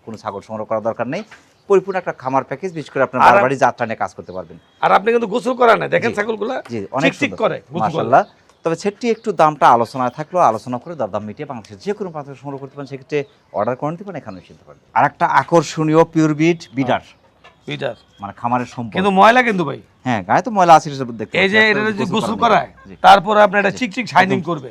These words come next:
Speaker 1: জি, চিকচিক করবে,
Speaker 2: এটা এত
Speaker 1: স্বাভাবিক।
Speaker 2: সুন্দর একটা
Speaker 1: এই যে।
Speaker 2: জিনিস, আপনি গাড়ির পশম দেখেন।
Speaker 1: জি, অনেক সফট কিন্তু ভাই।
Speaker 2: সফট, আর এটা অনেক বড় হবে।
Speaker 1: অনেক বড় হবে।
Speaker 2: এটা তো দুই দাঁত ভাঙা তো চার
Speaker 1: জি।
Speaker 2: দাঁতে মাত্র আসছে।
Speaker 1: জি।
Speaker 2: এটা এখন আমরা কিন্তু ব্রিডিং করাই।
Speaker 1: ব্রিডিং করাচ্ছে।
Speaker 2: এখন ব্রিডিং করে। আপনি
Speaker 1: এই যে
Speaker 2: দেখেন।
Speaker 1: গলা কম্বল
Speaker 2: গলা
Speaker 1: ফুল আছে।
Speaker 2: কম্বলগুলো দেখান।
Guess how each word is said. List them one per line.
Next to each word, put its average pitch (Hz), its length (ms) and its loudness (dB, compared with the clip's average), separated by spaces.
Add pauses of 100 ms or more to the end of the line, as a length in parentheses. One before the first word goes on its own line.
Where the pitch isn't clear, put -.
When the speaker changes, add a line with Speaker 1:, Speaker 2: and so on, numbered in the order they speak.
(100)
Speaker 1:
জি, 104 120 -8 (240)
চিকচিক 123 320 -10
করবে, 123 180 -2
Speaker 2:
এটা 147 100 0
এত 190 60 4
Speaker 1:
স্বাভাবিক। 208 320 4
Speaker 2:
সুন্দর 240 240 2
একটা 226 140 6
Speaker 1:
এই 190 60 0
যে। 170 60 0
Speaker 2:
জিনিস, 196 260 2
আপনি 190 180 2 (140)
গাড়ির 185 280 4
পশম 185 280 -2
দেখেন। 185 200 0
Speaker 1:
জি, 180 180 -16
অনেক 185 340 -6
সফট 139 220 -6
কিন্তু 107 160 -8
ভাই। 90 140 -8 (320)
Speaker 2:
সফট, 190 320 6
আর 185 180 8
এটা 202 240 6
অনেক 240 120 4 (100)
বড় 220 180 8
হবে। 127 140 -2
Speaker 1:
অনেক 175 220 -4 (100)
বড় 117 160 2
হবে। 90 140 -10 (760)
Speaker 2:
এটা 180 120 0
তো 190 100 -2
দুই 196 260 -4
দাঁত 233 140 2
ভাঙা 185 340 0
তো 247 120 -2
চার 220 120 4
Speaker 1:
জি। 208 60 -4
Speaker 2:
দাঁতে 214 220 -4
মাত্র 208 240 0 (160)
আসছে। 180 420 -4
Speaker 1:
জি। 117 140 -6 (300)
Speaker 2:
এটা 165 140 2 (100)
এখন 202 180 2
আমরা 208 240 2
কিন্তু 214 140 -6
ব্রিডিং 196 260 -4
করাই। 139 240 -10 (140)
Speaker 1:
ব্রিডিং 127 240 -6
করাচ্ছে। 120 260 -6
Speaker 2:
এখন 170 220 0
ব্রিডিং 185 200 0
করে। 170 120 0
আপনি 175 140 0
Speaker 1:
এই 175 40 -8
যে 190 60 0
Speaker 2:
দেখেন। 180 220 0
Speaker 1:
গলা 120 240 2
কম্বল 113 240 -4
Speaker 2:
গলা 175 240 2
Speaker 1:
ফুল 175 60 2
আছে। 190 40 4
Speaker 2:
কম্বলগুলো 185 320 4 (120)
দেখান। 160 220 2